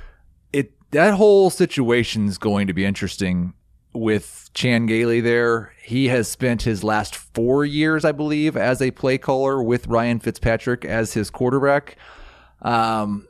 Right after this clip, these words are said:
one interesting thing, I know we're gonna get to Gesicki a little bit later. I can just bring it up now since we're talking about the Dolphins, 'cause Fitzpatrick did kind of lean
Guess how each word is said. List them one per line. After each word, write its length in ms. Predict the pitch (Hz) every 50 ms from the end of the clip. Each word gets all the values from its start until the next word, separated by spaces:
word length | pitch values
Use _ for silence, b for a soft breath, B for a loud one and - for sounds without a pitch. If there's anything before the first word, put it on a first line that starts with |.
| _ _
one 340 | - 123 127 156 196 214 196
interesting 560 | - 165 175 175 - 180 156 - 165 151 131
thing, 240 | - 151 143 139 131
I 100 | 120 120
know 120 | 127 131 139
we're 100 | 139 135
gonna 160 | 131 123 120
get 200 | 110 127 120 -
to 60 | - 101
Gesicki 400 | 104 98 - - 117 113 - 117
a 80 | 110
little 100 | 101 101
bit 120 | 95 92 104
later. 260 | 107 110 101 92 92
I 80 | 95
can 120 | 92 - 104
just 160 | 98 - -
bring 160 | - 107 104
it 60 | 101
up 120 | 92 87 -
now 200 | 107 107 107 104
since 200 | 98 104 92 -
we're 100 | 98 92
talking 300 | - 107 98 92 - 98
about 180 | 90 90 87 -
the 60 | 85
Dolphins, 500 | 80 113 143 151 - - 80 78 80 -
'cause 180 | - 98 87 -
Fitzpatrick 600 | - 113 - - 131 135 147 - 147 113 - _
did 320 | - 117 120 135 131 -
kind 280 | - 143 135 139 147 147
of 200 | 160 151 135 131
lean 400 | 156 160 160 160 160 160 170